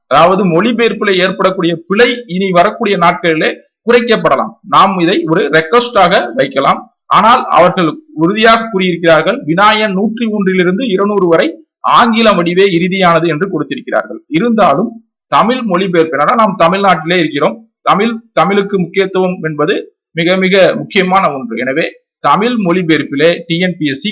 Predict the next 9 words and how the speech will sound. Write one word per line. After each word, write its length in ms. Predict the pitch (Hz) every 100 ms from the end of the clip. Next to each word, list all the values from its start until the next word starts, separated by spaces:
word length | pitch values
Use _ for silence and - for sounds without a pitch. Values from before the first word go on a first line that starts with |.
| 160
கவனம் 300 | 143 160 185
செலுத்த 360 | - 143 143
வேண்டும் 320 | 131 131 143 143
என்பது 300 | 127 127 233 - _ _
எங்களுடைய, 500 | - 143 147 143 160 233 240 - _ -
அ, 240 | 120 113 -
பணிவான 480 | 147 190 202 208 226 190
ஒரு 200 | 165 -
கோரிக்கை. 420 | 156 156 156